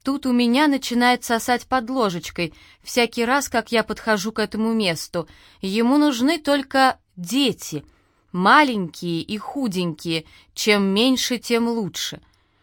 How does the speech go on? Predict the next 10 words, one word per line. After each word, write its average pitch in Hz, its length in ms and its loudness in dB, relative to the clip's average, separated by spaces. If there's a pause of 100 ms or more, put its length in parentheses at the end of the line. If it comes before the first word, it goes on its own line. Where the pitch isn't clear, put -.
Как 180 200 0
только 190 300 -2
пираты 185 400 2
сцапают 175 640 0
такого 175 400 0
малыша, 175 520 0 (280)
сразу 277 520 2
тащат 196 520 0
на 208 80 -2
корабль. 143 580 -4